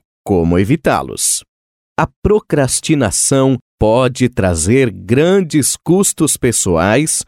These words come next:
e profissionais. Quando você começa a fazer uma tarefa, a preocupação, o nervosismo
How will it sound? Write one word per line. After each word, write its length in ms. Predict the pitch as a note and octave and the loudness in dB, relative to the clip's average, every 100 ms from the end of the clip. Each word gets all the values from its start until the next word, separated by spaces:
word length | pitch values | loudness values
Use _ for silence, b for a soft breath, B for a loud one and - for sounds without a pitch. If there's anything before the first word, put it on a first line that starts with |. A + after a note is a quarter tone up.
| _ - | _ -4
e 80 | F#3+ | -2
profissionais. 1120 | C#3+ A#2+ B2+ A2+ B2+ G#2 C#2+ B1+ - - - _ _ _ _ _ | -2 -2 -4 -2 -2 -2 -4 -8 -6 -6 -6 _ _ _ _ _
Quando 240 | D4+ C4 A#3+ | 0 2 2
você 460 | G#3 - A2+ D#2 - _ - | 0 0 -2 -4 -6 _ -2
começa 640 | C4 G3 E3+ G3 - D#3+ | 0 2 2 2 0 0
a 40 | A#2+ | 0
fazer 420 | B2 G#2 A2+ D#3 | 0 0 0 0
uma 180 | B2 F#2+ | 0 -2
tarefa, 680 | F#2+ E2 A#2 B2 - D2+ - _ - | -2 0 0 0 -2 -6 -6 _ -6
a 60 | G#3+ | -6
preocupação, 1160 | - A#3 A3+ - E3 G2+ F2+ - D#3 D3+ A2 D#2+ - | -2 0 0 0 -4 -2 -2 0 2 2 2 -2 -2
o 60 | G2+ | 2
nervosismo 1000 | A2 C3 G#2+ F2+ A#2+ F3 F3 A#2+ F#2 | 2 2 0 -2 0 2 2 0 -2